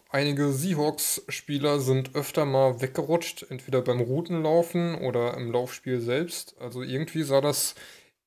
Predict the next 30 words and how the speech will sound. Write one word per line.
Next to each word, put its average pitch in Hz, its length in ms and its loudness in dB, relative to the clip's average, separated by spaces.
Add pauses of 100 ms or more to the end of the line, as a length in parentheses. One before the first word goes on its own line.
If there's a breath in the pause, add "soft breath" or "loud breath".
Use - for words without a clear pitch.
(960)
bescheiden 151 520 4
aus. 127 280 0
Es - 100 -4
hat 139 140 0
ja 135 60 2
nicht 151 180 -2
mal 131 140 0
geregnet. 127 640 -2
Wäre 123 80 2
es 123 100 -2
jetzt 127 160 -4
Fritz-Walter-Wetter 131 840 0
gewesen, 123 380 0
hätte 123 120 -2
ich 117 60 -6
ja 127 100 -2
gesagt, 120 380 -4
okay, 139 360 4 (180)
falsche 123 380 0
Stollen, 135 480 0
aber 110 480 -4 (800)
das - 200 -14
sah 131 400 4
echt 135 200 -2
schmierig 160 460 0
aus, 151 240 0
obwohl 143 280 -6
es 139 100 -14
trocken 127 380 -18
war. 123 200 -14